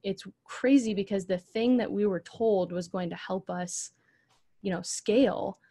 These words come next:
and, and grow and provide this amazing customer experience is creating even more work inside of an agency. And he got,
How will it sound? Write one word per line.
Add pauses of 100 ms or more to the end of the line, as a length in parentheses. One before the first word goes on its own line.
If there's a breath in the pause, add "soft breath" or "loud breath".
(360 soft breath)
and, (260)
and
grow
and
provide
this
amazing
customer
experience
is
creating
even
more
work
inside
of
an
agency.
And
he
got,